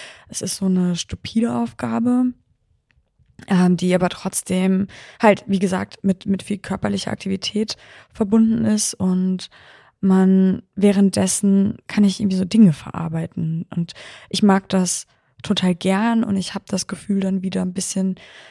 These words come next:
äh, mich und mein Außen hergestellt zu haben. Also mir sind Räume total wichtig. Ich, ich, ich mag, also auch nicht, wenn Zeug, so viel Zeug in meiner Wohnung ist. Ähm, ich bin da eher so ein bisschen tendenziell Richtung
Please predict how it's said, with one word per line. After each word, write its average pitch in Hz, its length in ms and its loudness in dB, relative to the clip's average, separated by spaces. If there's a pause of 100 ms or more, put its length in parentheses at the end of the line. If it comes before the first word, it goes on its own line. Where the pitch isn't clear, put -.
(200)
äh, 190 240 2
mich 208 480 2
und 202 340 -2
mein 190 180 0
Außen 196 420 -2
hergestellt 180 520 -2
zu 165 200 -6
haben. 165 220 -4
Also 175 200 -4
mir 190 160 0
sind 196 160 0
Räume 196 720 0 (120)
total 180 520 -6
wichtig. - 520 -12
Ich, - 240 -12 (920)
ich, - 240 -8
ich 185 200 -4
mag, 190 480 -2 (140)
also 196 240 2 (420)
auch - 280 -6
nicht, 226 300 2
wenn 208 140 0
Zeug, 220 520 0 (120)
so 196 360 -2 (100)
viel 220 220 -4
Zeug 214 400 -4
in 208 80 0
meiner 190 300 0
Wohnung 214 320 2
ist. - 440 -4
Ähm, 180 580 -4
ich - 160 -8
bin 202 140 -2
da 202 80 0
eher 196 200 0
so 190 100 -2
ein 196 100 -4
bisschen 190 720 -2
tendenziell 185 920 -2
Richtung 185 420 -6